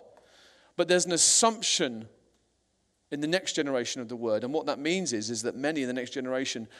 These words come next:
don't actually have the foundation of the Word in them that, that their fathers and their mothers did. So this is a very, very important issue, actually, um, that we must never, uh, assume.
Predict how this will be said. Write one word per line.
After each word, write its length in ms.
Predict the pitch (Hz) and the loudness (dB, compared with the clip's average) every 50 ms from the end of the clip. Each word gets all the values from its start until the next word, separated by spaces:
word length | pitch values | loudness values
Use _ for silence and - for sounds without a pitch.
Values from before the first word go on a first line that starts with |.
| - - _ _ | -20 -20 _ _
don't 220 | - 156 156 151 | 0 0 0 0
actually 320 | 156 160 147 - - 151 | -2 -4 -2 -4 -4 -4
have 320 | 123 123 156 170 151 107 - | -6 -6 -4 -4 -4 -6 -8
the 80 | 123 | -12
foundation 560 | - - 127 120 120 120 123 117 110 - - 120 | -10 -8 -8 -6 -4 -2 -2 -2 -4 -6 -8 -10
of 80 | 110 | -12
the 80 | 107 117 | -12 -8
Word 240 | 113 120 117 113 117 | -4 -4 -2 -2 -4
in 120 | 113 113 | -4 -6
them 140 | 110 101 101 | -6 -6 -6
that, 200 | 110 107 - - | -8 -8 -4 -4
that 180 | 123 110 - | -4 -2 0
their 180 | - 120 113 110 | 0 0 0 0
fathers 540 | - - - - 143 139 135 123 117 113 107 | -2 -6 -6 -4 -2 -2 -2 -2 -2 -4 -4
and 100 | 117 113 | -4 -6
their 80 | 113 | -6
mothers 300 | 113 117 120 120 113 110 | -4 -4 -4 -4 -6 -8
did. 180 | - - - - | -8 -10 -6 -2
So 140 | - - 151 | 0 0 2
this 220 | 160 247 247 - | 2 2 2 2
is 100 | 285 202 - | 2 0 0
a 60 | 170 | -2
very, 340 | 156 - 208 202 190 196 190 | 0 2 2 2 2 2 -4
very 560 | 156 139 180 185 185 165 143 131 127 123 120 - - - - - - - _ - | -4 2 4 4 4 4 2 -2 -4 -4 -6 -10 -16 -20 -20 -20 -20 -8 _ -4
important 480 | 160 143 - - 190 170 151 147 135 | -4 -4 0 2 2 2 2 0 -2
issue, 320 | 160 160 - - 135 107 101 | -2 0 0 -2 -2 -4 -4
actually, 600 | - 113 104 - - - - 113 92 87 101 107 - - - - - - - - - - - - - - - _ _ - | -6 -6 -6 -6 -6 -8 -6 -6 -8 -8 -10 -12 -16 -20 -20 -20 -20 -20 -20 -20 -20 -20 -20 -20 -20 -20 -20 _ _ 4
um, 180 | 147 147 147 147 | 4 4 4 4
that 80 | 165 | 2
we 80 | 165 160 | 2 2
must 240 | 160 160 156 - 170 | 2 0 0 2 2
never, 220 | 160 156 147 151 | 2 4 4 2
uh, 280 | 147 151 - 147 151 147 | -2 0 2 4 4 4
assume. 580 | 143 139 135 - - 170 170 160 135 117 110 107 | 4 2 4 4 4 4 2 2 0 -2 -6 -12